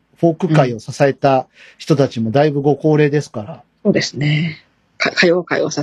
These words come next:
Speaker 2: えた人たちがみんな、
Speaker 1: そうそうそうそうね。
Speaker 2: 七十代、
Speaker 1: 七十
Speaker 2: 八十代。
Speaker 1: 代、八十代。
Speaker 2: で、あれですよ。
Speaker 1: うん。
Speaker 2: 美空ひばりは生きてたら八十五、六だったらしいですからね。
Speaker 1: あ、そうだ。五十二
Speaker 2: うん。
Speaker 1: とかで亡くなってる。
Speaker 2: そうそうそう。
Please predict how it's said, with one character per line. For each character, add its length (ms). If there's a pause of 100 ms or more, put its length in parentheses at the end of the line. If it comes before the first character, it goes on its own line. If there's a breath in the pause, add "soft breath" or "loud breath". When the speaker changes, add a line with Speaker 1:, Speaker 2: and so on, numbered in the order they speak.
Speaker 2:
え 80
た 120
人 160
た 100
ち 140
が 80
み 0
ん 0
な、 0
Speaker 1:
そ 80
う 40
そ 40
う 60
そ 320
う 40
そ 40
う 20
ね。 200 (600)
Speaker 2:
七 220
十 140
代、 120
Speaker 1:
七 160
十 0
Speaker 2:
八 100
十 120
代。 80
Speaker 1:
代、 120
八 280
十 180
代。 220 (720 soft breath)
Speaker 2:
で、 140
あ 80
れ 100
で 80
す 100
よ。 60
Speaker 1:
う 40
ん。 20
Speaker 2:
美 80
空 200
ひ 120
ば 100
り 80
は 80
生 80
き 80
て 140
た 100
ら 80
八 260
十 140
五、 120
六 200
だ 80
っ 20
た 140
ら 100
し 120
い 40
で 80
す 80
か 100
ら 160
ね。 60
Speaker 1:
あ、 180
そ 280
う 40
だ。 220 (960)
五 160
十 180 (540)
二 300 (400)
Speaker 2:
う 80
ん。 280 (240)
Speaker 1:
と 120
か 100
で 120
亡 120
く 120
な 100
っ 40
て 40
る。 40 (280)
Speaker 2:
そ 120
う 40
そ 120
う 40
そ 100
う。 140